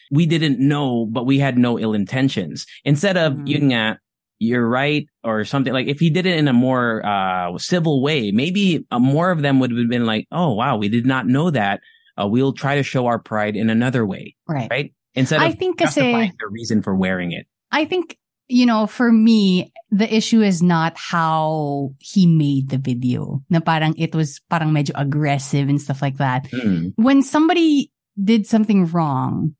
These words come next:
Speaker 2: and then somebody calls them out, they become defensive. It kinda <laughs> just makes the person who
Speaker 1: <laughs> Got
Speaker 2: did
Speaker 1: called
Speaker 2: something
Speaker 1: out.
Speaker 2: wrong,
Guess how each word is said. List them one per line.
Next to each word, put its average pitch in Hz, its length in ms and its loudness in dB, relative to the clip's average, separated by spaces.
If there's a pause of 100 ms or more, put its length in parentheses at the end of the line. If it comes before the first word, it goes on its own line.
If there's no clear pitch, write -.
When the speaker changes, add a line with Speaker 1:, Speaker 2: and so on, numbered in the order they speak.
Speaker 2:
and 196 140 6
then 196 80 6
somebody 214 240 6
calls 180 380 0
them 165 260 2
out, 143 260 0
they 165 100 2
become 165 320 2
defensive. 135 760 0 (140)
It 208 180 -2
kinda 277 420 2
<laughs> 196 60 4
just - 440 0
makes 190 520 2
the - 160 0
person 160 760 0
who 180 160 2
Speaker 1:
<laughs> 110 400 0
Got 110 160 -2
Speaker 2:
did 190 80 2
Speaker 1:
called 110 120 2
Speaker 2:
something 95 120 0
Speaker 1:
out. - 80 2
Speaker 2:
wrong, 151 260 0